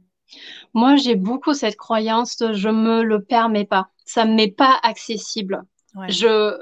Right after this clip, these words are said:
Speaker 1: je le mérite pas encore. Ou c'est, c'est tellement trop loin, en fait. C'est,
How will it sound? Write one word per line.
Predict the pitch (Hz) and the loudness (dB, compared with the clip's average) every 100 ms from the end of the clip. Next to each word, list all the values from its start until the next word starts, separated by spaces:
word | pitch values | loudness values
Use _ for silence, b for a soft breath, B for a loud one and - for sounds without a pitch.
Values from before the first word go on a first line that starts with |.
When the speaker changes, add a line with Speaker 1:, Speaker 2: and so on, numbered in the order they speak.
| 208 | -8
Speaker 1:
je | 185 202 | -4 -2
le | 240 240 | 2 4
mérite | 233 233 220 220 | 4 2 0 -4
pas | 233 214 | -2 -2
encore. | 214 208 202 202 220 | -2 -2 -4 -4 -6
Ou | 226 | -8
c'est, | - 233 247 233 | -4 0 0 -2
c'est | - 208 | -6 -4
tellement | 285 311 277 208 | 2 4 6 4
trop | - - 233 | 0 2 2
loin, | 233 247 196 | 4 2 0
en | |
fait. | 196 208 - | -2 -4 -4
C'est, | 196 | -8